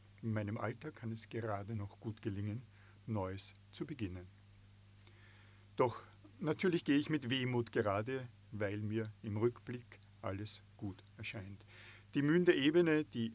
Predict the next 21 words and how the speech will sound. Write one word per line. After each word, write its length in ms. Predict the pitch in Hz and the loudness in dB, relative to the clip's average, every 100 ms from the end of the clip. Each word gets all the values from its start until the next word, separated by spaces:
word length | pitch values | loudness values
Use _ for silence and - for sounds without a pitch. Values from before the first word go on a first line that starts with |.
| - | -8
Scharmützel 680 | - 127 113 131 147 - 123 | -6 -2 -2 -2 -6 -6 0
draußen 580 | 107 110 139 - 151 | 4 4 2 -4 -6
und 280 | 139 123 110 | -6 -8 -4
der 120 | 113 | -4
Alltagstrott 880 | - 117 - 123 - - 104 104 - - | -4 -6 -6 -10 -10 -8 -8 -8 -12 -10
drinnen 460 | 98 101 101 107 - - - - - | -6 -4 -4 -6 -8 -16 -20 -20 0
werden 240 | 143 143 | 2 4
himmelhoch 600 | 123 160 156 113 117 113 | 2 2 2 2 -2 -2
überragt 680 | - 107 95 95 95 - - - | 0 2 2 0 -2 -8 -20 -14
von 160 | - 123 | -10 -6
Ereignisgebirgen. 1200 | 110 101 92 92 101 98 - 107 95 85 87 87 - - - - - - - - | -4 -4 -6 -6 -8 -8 -8 -6 -6 -6 -10 -14 -16 -20 -20 -20 -20 -20 -20 -2
Zehn 220 | 147 143 | 2 4
Bundeskanzler, 720 | 147 117 113 - 95 - 107 - - | 4 4 0 -2 -10 -10 -16 -16 -18
zwölf 400 | - 127 139 135 | -4 2 2 2
Vizekanzler, 800 | 113 101 113 - 110 - - 101 - - | -4 -4 -8 -10 -12 -10 -12 -12 -14 -8
rund 380 | 113 107 139 139 - - | -2 0 -2 -6 -14 -4
tausenddreihundert 1200 | 110 104 110 123 117 - 95 101 98 120 120 - | -2 -2 -4 -8 -12 -8 -2 -2 -2 -4 -4 -4
Titelseiten 640 | 165 175 - 131 123 156 | -4 -4 6 6 6 -2
und 220 | 143 113 | -4 -8
tausend 420 | - 104 107 113 113 | -2 -2 0 -4 -2
Leitartikel 760 | 90 90 - 110 110 - 120 | -2 -4 -10 -10 -10 -8 -8